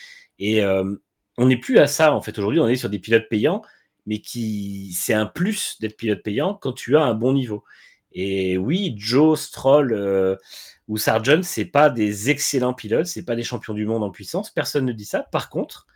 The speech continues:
euh, quand je lis des trucs en disant, « Oui, de toute façon, n'importe qui ferait mieux qu'eux », non, non, non, ils sont quand même en Formule un et ils sont pas pour rien. Et Stroll,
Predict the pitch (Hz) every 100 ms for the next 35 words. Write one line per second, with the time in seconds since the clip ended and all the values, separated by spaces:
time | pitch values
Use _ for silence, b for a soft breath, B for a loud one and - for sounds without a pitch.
0 | _ _ _ _ _ 104 110 123 107 139
1 | 175 143 - 196 139 110 120 127 175 175
2 | - 165 147 120 135 - 127 143 113 110
3 | 110 - 214 143 120 214 - _ _ 151
4 | 180 220 - 196 196 165 143 143 131 123
5 | 160 B B B - 120 117 107 - 226
6 | 147 117 - 98 107 - 165 165 -